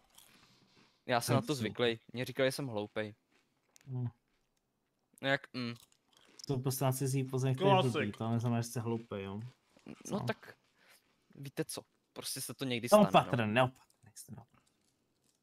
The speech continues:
Speaker 1: Ale nic jsem tam nepoškodil.
Speaker 2: Tak, hele, máme tam paragraf dvacet devět B. Neoprávněný vstup. Jak už jste opakovaný. Je to trestný čin, šéf.
Speaker 1: No jo,
Speaker 2: No.
Speaker 1: no.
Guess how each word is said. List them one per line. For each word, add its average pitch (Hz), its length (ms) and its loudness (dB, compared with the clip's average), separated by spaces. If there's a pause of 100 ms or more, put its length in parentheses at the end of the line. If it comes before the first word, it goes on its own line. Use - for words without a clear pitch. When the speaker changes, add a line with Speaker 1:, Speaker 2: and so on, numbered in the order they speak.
(280)
Speaker 1:
Ale 143 320 4
nic 131 220 -4
jsem 160 140 -4
tam 143 120 -2
nepoškodil. 117 440 -10 (320)
Speaker 2:
Tak, - 140 -12 (140)
hele, 123 160 0 (1080)
máme 120 180 0
tam 120 180 0
paragraf 120 360 2
dvacet 117 260 0
devět 117 220 2
B. 113 300 -6 (400)
Neoprávněný 120 480 4
vstup. - 240 -6 (720)
Jak 127 160 4
už 127 60 -8
jste 131 120 2
opakovaný. 131 440 -2 (500)
Je 110 80 -4
to 110 140 -4
trestný 110 380 -2
čin, 101 260 -6
šéf. 107 220 -12 (2250)
Speaker 1:
No 143 120 -4
jo, 123 100 0
Speaker 2:
No. 117 60 -2
Speaker 1:
no. 104 180 -4